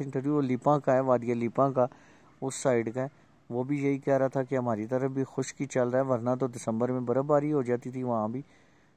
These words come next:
तो ये पूरे पाकिस्तान में जो है ग्लोबल वार्मिंग चल रही है और मेरे ख्याल में क्लाइमेट चेंज की वजह से बड़े असरात पड़ रहे हैं और पता नहीं बनेगा क्या जी, अल्लाह पाक खैर ही करें। बाकी देखते हैं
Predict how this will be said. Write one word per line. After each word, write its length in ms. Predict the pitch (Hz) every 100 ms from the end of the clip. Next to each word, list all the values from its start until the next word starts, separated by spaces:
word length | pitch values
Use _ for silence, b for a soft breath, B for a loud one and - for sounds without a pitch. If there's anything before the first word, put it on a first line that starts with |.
| _ -
तो 100 | 127
ये 180 | 135
पूरे 440 | 139 139 135 143 156
पाकिस्तान 760 | - 131 - 127 - 127 143
में 260 | 156 151 131
जो 180 | 127 131
है 220 | 160 151
ग्लोबल 400 | 131 123 127 131
वार्मिंग 400 | 123 120 127 131
चल 240 | 131 123
रही 220 | 131 139
है 160 | 156 165
और 280 | 143 127 127
मेरे 280 | 127 120 120
ख्याल 240 | 123 123
में 140 | 143
क्लाइमेट 460 | 135 127 120 131 127
चेंज 340 | - 127 131
की 160 | - 139
वजह 260 | 127 123 123
से 280 | 143 160 - b b b b b -
बड़े 420 | 120 113 120 123 143
असरात 580 | - 117 117 123 -
पड़ 320 | 117 - 110 107
रहे 140 | 113
हैं 220 | 120 151
और 500 | 143 123 127 139 143 -
पता 180 | - 151
नहीं 160 | 185
बनेगा 340 | 156 135 151 156
क्या 240 | - 151
जी, 160 | 147 151
अल्लाह 180 | 127 127
पाक 180 | 139
खैर 280 | - 123 131
ही 60 | 151
करें। 280 | - 139 143 b b b b b - - -
बाकी 580 | 113 120 117 113 - 135
देखते 360 | 123 113 - 156
हैं 180 | 151